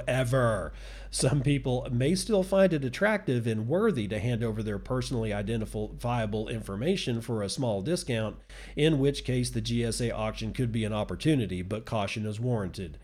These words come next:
given the value proposition of Bitcoin may be compromised depending on the level of identifiable information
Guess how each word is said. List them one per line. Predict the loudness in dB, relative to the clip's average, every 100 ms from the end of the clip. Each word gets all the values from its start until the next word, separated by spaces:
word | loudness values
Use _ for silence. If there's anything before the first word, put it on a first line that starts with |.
| _ -10 -4
given | -2 0 0
the | 0
value | 2 2 2 2 0
proposition | 0 2 0 0 0 0
of | 0
Bitcoin | 0 -2 -2 -2 0
may | 0 0
be | -2
compromised | 0 2 2 2 -2 -2 -2 -4
depending | -4 -2 0
on | 0 0
the |
level | 2 2 2 0
of | 0
identifiable | -2 -2 -4 -4 -2 0 0 -2 -4
information | -4 -4 -2 0 -2 -2 -4